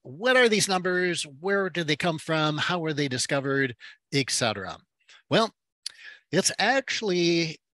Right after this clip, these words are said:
rooted in a sequence of numbers that was named after Leonardo of Pisa, who was known as Fibonacci, which simply means son of Benocio. That's how they often referred to people back in those days.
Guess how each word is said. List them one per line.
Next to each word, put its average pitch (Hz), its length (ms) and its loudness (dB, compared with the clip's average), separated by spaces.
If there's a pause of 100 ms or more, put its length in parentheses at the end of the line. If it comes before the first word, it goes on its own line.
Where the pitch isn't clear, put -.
(200)
rooted 170 400 -6
in 151 120 0
a 139 60 4
sequence 143 840 -2
of 120 140 -2
numbers 120 680 -4
that 120 120 -2
was 120 160 -2
named 127 280 -2
after 120 360 -2
Leonardo 113 600 -2
of 107 140 -12
Pisa, 143 600 0
who 117 260 -8
was 107 320 -2
known 107 160 -6
as 104 100 -6
Fibonacci, 143 680 -2
which 110 200 -2
simply 110 300 -6
means 120 240 -4 (260)
son 120 440 0
of 113 240 -4
Benocio. 120 840 -2 (360)
That's - 200 -2
how 110 160 -4
they 110 140 -2
often 104 220 -8
referred 113 360 -8
to 110 80 -8
people 117 300 -6
back 113 300 -2
in 117 60 -2
those 107 220 -6
days. 139 400 2